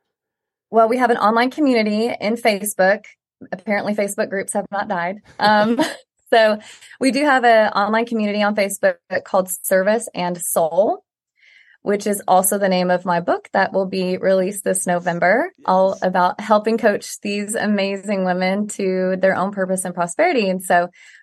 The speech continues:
Speaker 1: we created that community. It gives them a safe place. It's super private. It's,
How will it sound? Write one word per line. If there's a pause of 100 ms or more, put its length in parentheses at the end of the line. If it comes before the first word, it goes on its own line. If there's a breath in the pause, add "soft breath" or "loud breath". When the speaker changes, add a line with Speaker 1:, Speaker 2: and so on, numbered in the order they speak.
Speaker 1:
we
created
that
community. (380)
It
gives
them
a
safe
place.
It's
super
private.
It's,